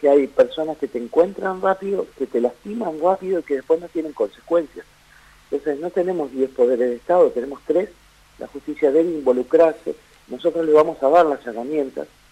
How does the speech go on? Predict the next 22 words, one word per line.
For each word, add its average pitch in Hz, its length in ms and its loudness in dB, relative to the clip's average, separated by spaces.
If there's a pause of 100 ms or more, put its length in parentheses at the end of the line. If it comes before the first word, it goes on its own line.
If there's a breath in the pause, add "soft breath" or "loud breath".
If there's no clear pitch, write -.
(260)
Por 127 120 -2
ejemplo, 135 340 0
hemos 143 180 -2
presentado 135 440 0
una 139 160 -2
potente 160 480 0
ley 143 240 2
de 135 140 2
armas 143 300 0
y 127 60 -12
municiones, 120 560 -10 (640)
por 127 140 2
la 127 100 6
cual 165 380 4 (460)
portar 131 400 4
un 165 140 -2
arma 165 280 0
de 135 80 -4
fuego 151 560 2
con 131 140 -2
fines 147 380 -4
ilícitos 170 640 -4